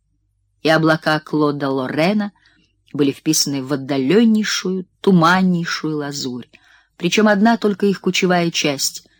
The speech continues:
ясно вылеплялась на неопределённом и как бы обморочном фоне. А не то нависал вдали суровый небосвод кисти Эль Греко, чреватый чернильными ливнями,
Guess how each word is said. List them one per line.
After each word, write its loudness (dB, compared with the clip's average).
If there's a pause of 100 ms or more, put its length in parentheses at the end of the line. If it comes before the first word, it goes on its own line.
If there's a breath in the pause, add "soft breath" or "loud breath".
(160)
ясно 0
вылеплялась -4
на -6
неопределённом 0
и -8
как -6
бы -2 (500 soft breath)
обморочном 0
фоне. -8 (1120 loud breath)
А 0
не 4
то 4
нависал 4
вдали 4
суровый 4
небосвод 0
кисти -4
Эль -4
Греко, -6 (460)
чреватый 0
чернильными -2
ливнями, -6